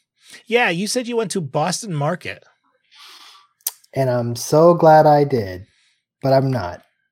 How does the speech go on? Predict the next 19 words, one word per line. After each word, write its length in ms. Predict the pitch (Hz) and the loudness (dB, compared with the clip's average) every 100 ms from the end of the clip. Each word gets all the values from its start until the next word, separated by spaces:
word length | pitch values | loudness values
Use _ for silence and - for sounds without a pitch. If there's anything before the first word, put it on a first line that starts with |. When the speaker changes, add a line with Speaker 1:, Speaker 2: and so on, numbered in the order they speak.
| _ | _
Speaker 2:
<laughs> 880 | 165 - - - - - 202 - 151 - - _ | -2 -2 -8 -4 -2 2 0 0 -4 -10 -20 _
It 80 | 170 | 4
was, 240 | 185 190 185 | 8 8 6
it 120 | 180 | 4
was 180 | 175 160 | 6 4
a 60 | |
bad 260 | 139 143 135 | 2 2 2
experience. 680 | 117 - 117 95 92 92 - _ _ _ _ | -2 -6 -6 -6 -10 -16 -20 _ _ _ _
I 60 | 131 | -2
didn't 180 | 151 170 | 2 2
expect 420 | 160 - 156 - | 2 0 0 0
it 140 | 143 | -6
to 60 | - | -4
take 140 | 135 | -4
an 120 | 120 | -2
hour 280 | 117 123 120 | -2 -2 -2
to 120 | 113 | -2
get 180 | 107 98 | -6 -8
food, 400 | - 110 95 95 | -8 -8 -8 -10